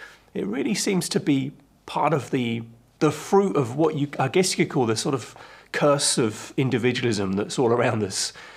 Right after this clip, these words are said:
in society. Now, there are some positive benefits of individualism, this movement that's happened over the last few hundred years in the world, that more and more there's, we understand concepts like human rights. That's obviously important to protect individuals.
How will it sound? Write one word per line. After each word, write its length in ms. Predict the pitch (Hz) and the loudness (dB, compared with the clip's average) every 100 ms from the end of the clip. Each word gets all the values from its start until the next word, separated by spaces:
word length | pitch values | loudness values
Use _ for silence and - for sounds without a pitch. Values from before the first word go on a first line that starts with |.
| - - | -20 -6
in 140 | 113 | -6
society. 760 | - 120 104 95 98 123 98 - | -4 -4 -2 -2 -4 -10 -12 -4
Now, 200 | 151 139 | 2 4
there 180 | 135 143 | 6 4
are 60 | 143 | 4
some 180 | - | 2
positive 480 | 127 151 170 165 135 | 4 2 2 0 2
benefits 600 | 135 120 117 127 123 - | 2 2 0 0 0 0
of 200 | 131 104 | 0 0
individualism, 760 | 127 120 110 113 113 113 117 113 - - - - | 0 2 2 0 0 0 -2 -6 -16 -20 -20 -10
this 200 | - - | -6 -2
movement 480 | 127 127 143 123 131 | 2 4 4 2 0
that's 160 | 151 156 | 2 2
happened 320 | 135 - 123 | 4 4 4
over 140 | 117 | 6
the 60 | 123 | 6
last 280 | 120 117 - | 4 2 0
few 160 | 127 | 0
hundred 280 | 127 120 107 | 2 2 0
years 240 | 113 110 110 | 2 2 2
in 100 | 107 | 2
the 80 | |
world, 500 | 107 107 107 110 110 - | 2 2 2 0 -4 -6
that 280 | 123 117 - _ _ - | -6 -6 -10 _ _ -4
more 280 | 156 135 131 | 2 4 4
and 100 | 131 | 4
more 180 | 127 | 4
there's, 340 | 120 123 - - - - - - | 4 2 0 -6 -12 -20 -20 -12
we 160 | - 123 | -2 2
understand 540 | 139 147 - 147 131 | 4 4 4 2 2
concepts 460 | - 170 147 156 - | 2 2 2 -2 -2
like 120 | 143 | -4
human 340 | - 170 160 135 | -2 2 4 6
rights. 680 | 139 117 - - - - | 4 4 -2 -4 -4 -4
That's 300 | - 135 - | 0 0 0
obviously 320 | 139 131 120 127 | -2 -2 -2 -2
important 440 | 117 170 160 110 | 0 0 0 -4
to 80 | 113 | -6
protect 640 | 139 139 165 139 - - | -4 -2 -2 -2 -4 -4
individuals. 1000 | 151 123 117 110 107 107 110 110 - - | -2 0 0 0 -4 -8 -10 -10 -10 -10